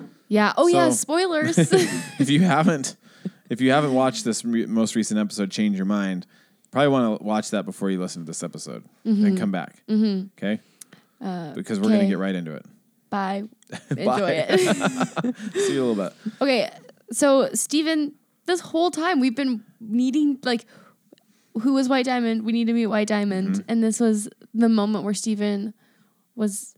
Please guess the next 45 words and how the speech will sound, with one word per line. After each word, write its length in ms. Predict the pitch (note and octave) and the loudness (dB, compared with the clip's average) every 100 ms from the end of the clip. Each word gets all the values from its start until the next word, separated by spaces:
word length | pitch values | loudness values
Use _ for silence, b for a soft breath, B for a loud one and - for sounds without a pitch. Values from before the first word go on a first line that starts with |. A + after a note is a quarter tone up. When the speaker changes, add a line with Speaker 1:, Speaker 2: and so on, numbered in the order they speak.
| _ _ _ | _ _ _
Speaker 1:
face 280 | A3+ A3+ | -2 -2
to 100 | - | -2
face 300 | A3+ - C4+ | -8 -8 -10
with 120 | C#4 C#4+ | -10 -8
White 200 | C#4 C4+ | -8 -6
Diamond. 220 | - - | -8 0
Speaker 2:
Well, 80 | B2 | 2
we 60 | |
met 200 | C3+ C#3+ | 2 2
White 180 | D3+ C#3+ | 0 0
Diamond, 320 | B2+ B2 A2+ | 0 2 0
but 80 | G2+ | 0
it 40 | |
was 80 | G2 | -2
very 200 | F#2+ A#2 | -2 -2
brief 380 | G#2 G#2+ G#2 F#2 | 0 0 0 -2
and 160 | F#2 - | -6 -6
creepy, 440 | G2 F2+ F2+ F2 | -6 -6 -6 -6
and 220 | D2 E2+ | -6 -8
we 80 | E2+ | -8
didn't 320 | F2 F2 - | -6 -8 -8
get 220 | F2 D#2+ - _ - | -12 -12 -16 _ -2
Speaker 1:
It 80 | C4 | 0
was, 140 | C4 | 2
Speaker 2:
another 60 | B3 | 2
Speaker 1:
like, 160 | A3+ | 0
Speaker 2:
shot. 200 | - - - _ _ | -2 -12 -18 _ _
Speaker 1:
two 260 | - B3 G#3+ | -6 -2 -2
seconds. 500 | F#3+ F3+ - - A3 | -2 -4 -8 -8 -8
Speaker 2:
Yeah. 160 | - - | -8 -6
Speaker 1:
Yeah. 340 | G#3 F3+ F#3+ A3 - _ _ _ _ _ | -2 0 0 -4 -8 _ _ _ _ _
Speaker 2:
What 160 | F3+ | 2
were, 120 | B3+ A#3+ | 2 2
what 180 | D3 G#3 | 2 2
were 100 | A3 | 2
your 240 | G3 G3 | 2 2
initial 340 | F#3 C3+ A#2 A2 | 2 0 0 0
impressions 480 | G2+ G2+ F#2 F#2 F2+ | 0 -2 -4 -6 -6
of 80 | |
White 220 | F2 E2 C#2+ | -6 -8 -8
Diamond? 460 | E2 D#2+ D#2+ D#2+ _ _ _ _ _ B B B B B B B B B B B _ | -10 -8 -10 -14 _ _ _ _ _ B B B B B B B B B B B _
Speaker 1:
Hmm, 300 | A#3 A3 F3+ | 2 2 2
my 80 | E3+ F#3 | 2 0
initial 500 | F#3 E3+ F#3+ | 0 0 -2
Speaker 2:
Can 20 | - | 2